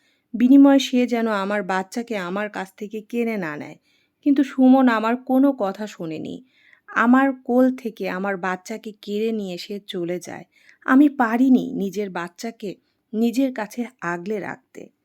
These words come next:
আমার পাঁচ মাস বয়সী ছোট্ট বাচ্চাটা চিৎকার করে কাঁদছিল।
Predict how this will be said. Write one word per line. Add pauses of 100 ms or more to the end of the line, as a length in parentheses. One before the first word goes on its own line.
(580)
আমার
পাঁচ
মাস
বয়সী
ছোট্ট
বাচ্চাটা
চিৎকার
করে
কাঁদছিল।